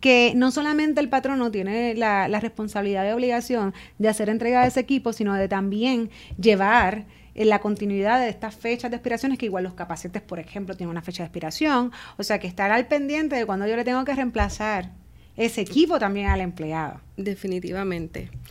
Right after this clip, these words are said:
Speaker 2: Asimismo sucede, por ejemplo, con los arnés, que también de-, tienen una fecha de expiración, ¿verdad? Porque cada equipo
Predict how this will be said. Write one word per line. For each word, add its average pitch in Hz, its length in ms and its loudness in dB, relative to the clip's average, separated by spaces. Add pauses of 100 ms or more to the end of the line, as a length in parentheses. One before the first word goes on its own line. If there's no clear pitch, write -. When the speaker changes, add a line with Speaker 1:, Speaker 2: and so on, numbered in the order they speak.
(160)
Speaker 2:
Asimismo 202 540 -2
sucede, 226 340 -6
por 208 120 -6
ejemplo, 196 260 -4
con 202 160 -4
los 180 100 -4
arnés, 180 520 -6
que 208 120 -8
también 175 320 -8
de-, 185 100 -10
tienen 196 360 -6
una 180 180 -6
fecha 175 520 -8
de 170 100 -10
expiración, 175 600 -6
¿verdad? 240 220 -2
Porque 220 240 -4
cada 175 240 -6
equipo 233 460 -6